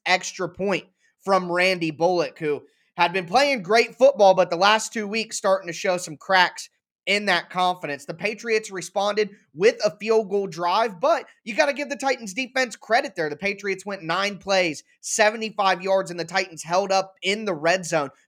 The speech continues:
to hold them to a field goal. And, and the Titans defense did a great job in the red zone throughout the day. The Patriots were only two of five in the red zone. So that's a good job by the Titans defense. The Titans get the ball back. They drive down after some good field position,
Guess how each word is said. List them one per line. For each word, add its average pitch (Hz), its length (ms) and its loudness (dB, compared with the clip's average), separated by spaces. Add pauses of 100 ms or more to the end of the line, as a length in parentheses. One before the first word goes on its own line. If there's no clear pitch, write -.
to 175 100 0
hold 190 260 -2
them 156 220 0 (220)
to 202 160 -2
a 175 100 -4
field 220 260 0
goal. 147 200 0
And, 151 100 -6
and 190 280 -6
the 185 60 -4
Titans 233 420 -2
defense 220 380 -6
did 220 160 4
a 202 40 2
great 185 340 0
job 202 320 2
in 208 100 -4
the 208 80 -4
red 185 300 0
zone 196 180 -2 (240)
throughout 226 240 2
the 208 80 -6
day. 247 220 2
The 165 100 -2
Patriots 214 500 -4
were 202 100 -6
only 190 200 -4
two 233 260 -6
of 214 140 -4
five 190 380 2 (320)
in 240 180 0
the 226 80 0
red 196 260 4
zone. 131 220 -4
So 160 100 -12
that's 185 220 0
a - 20 -6
good 185 280 -2
job 190 280 2
by 170 140 4
the 170 80 -4
Titans 165 400 -2
defense. 196 440 -6 (220)
The 190 60 -16
Titans 226 320 -2
get 226 160 -6
the 196 80 -6
ball 196 280 2
back. 233 280 2 (260)
They 208 260 0
drive 190 360 2
down 180 240 2
after 180 240 -2
some 180 200 -8
good 180 260 -2
field 180 260 -2
position, 196 480 -6